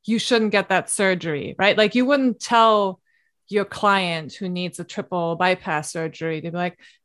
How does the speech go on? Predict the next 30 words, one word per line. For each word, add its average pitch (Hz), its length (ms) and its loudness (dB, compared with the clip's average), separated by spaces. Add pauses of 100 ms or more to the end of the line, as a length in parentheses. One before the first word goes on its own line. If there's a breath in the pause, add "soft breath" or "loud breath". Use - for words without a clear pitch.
"Dude, 277 200 -2
we'll 311 180 2
just, - 520 -4
you 277 140 -4
know, 208 180 2
we'll 269 140 0
just - 220 -12
make 359 200 0
it 262 100 -6
go 202 200 2
away 160 260 -2
with 147 260 -6 (180)
a 196 100 -4
moving 180 440 -2
meditation 165 800 -4
and 151 220 -10
some 151 340 -12 (140)
careful 156 680 -6 (260 soft breath)
cardio 196 600 -2
work 110 280 -8
or 165 60 -6
whatever." 156 300 -6
You 220 280 -2
appreciate 220 640 0
the 185 80 -6
value 190 420 0
of 156 140 -6
modern 160 760 -2 (200)
Western 160 760 -2
medicine, 175 680 -2